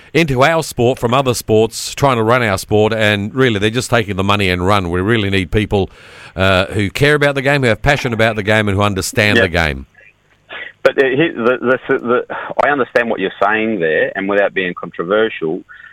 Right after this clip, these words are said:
Speaker 2: you're saying that people come into our sport and, and take the money and go, but why are we always fighting each other? Why is there so
Speaker 1: Yep.
Speaker 2: much infight? Why is, why, um,
Speaker 1: Too much
Speaker 2: are we so
Speaker 1: self-interest,
Speaker 2: con-
Speaker 1: that's why. Too much self-interest.
Speaker 2: Yeah, but, but these are also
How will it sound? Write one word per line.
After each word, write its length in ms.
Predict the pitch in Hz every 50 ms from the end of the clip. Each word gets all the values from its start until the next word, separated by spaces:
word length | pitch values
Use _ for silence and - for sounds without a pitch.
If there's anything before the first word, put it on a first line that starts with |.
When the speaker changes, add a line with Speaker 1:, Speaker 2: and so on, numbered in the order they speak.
| _ _ _
Speaker 2:
you're 140 | - 101 - -
saying 180 | 110 107 107 95
that 120 | 87 -
people 240 | - 113 104 - 92
come 200 | - 104 98 101
into 200 | 95 - - 101
our 140 | 92 85 -
sport 440 | - - - 98 101 101 104 92 - -
and, 460 | 92 92 87 87 85 82 85 82 -
and 220 | - 87 85 85 -
take 140 | - 101 87
the 80 | 92 90
money 300 | 90 90 90 87 85 80
and 180 | 80 82 82
go, 360 | 82 113 117 104 85 80 85 85 -
but 200 | - 90 85 - _ _ -
why 680 | 92 87 85 87 95 104 120 123 131 135 135 131 123 - -
are 140 | 98 101 98
we 200 | 98 95 95 95
always 400 | 95 95 92 92 90 87 82 80 - - _ _ _ -
fighting 440 | 87 85 87 92 - - 95 92 90
each 160 | 87 80 - -
other? 200 | 82 80 78 80
Why 260 | 78 80 92 104 107
is 60 | 107 -
there 100 | 101 -
so 140 | 92 85
Speaker 1:
Yep. 80 | 92 95
Speaker 2:
much 180 | 90 85 - -
infight? 560 | - 87 90 87 - - - 80 73 - 69 -
Why 440 | - - 90 87 92 101 107 110 110
is, 320 | 107 107 98 95 92 92 - _ - - - - - -
why, 680 | 87 90 101 110 117 117 120 120 120 117 117 113 - - _ - -
um, 600 | 95 95 90 90 87 90 90 87 85 85 82 -
Speaker 1:
Too 160 | - - 175 170
much 140 | 156 156
Speaker 2:
are 20 | 190
we 40 | 180
so 200 | 185 175 170 156
Speaker 1:
self-interest, 460 | 120 110 175 190 185 165 143 113 101
Speaker 2:
con- 60 | 113 143
Speaker 1:
that's 120 | 135 -
why. 220 | 123 123 131 147 147
Too 200 | - - 160 160
much 160 | 151 143 -
self-interest. 720 | - - 147 139 - 139 139 131 - 107 87 - - - - - -
Speaker 2:
Yeah, 240 | - - 139 151 151 131
but, 260 | 147 143 - - -
but 140 | - 131 131
these 180 | 143 147 139 117
are 40 | 131
also 260 | 131 131 - 127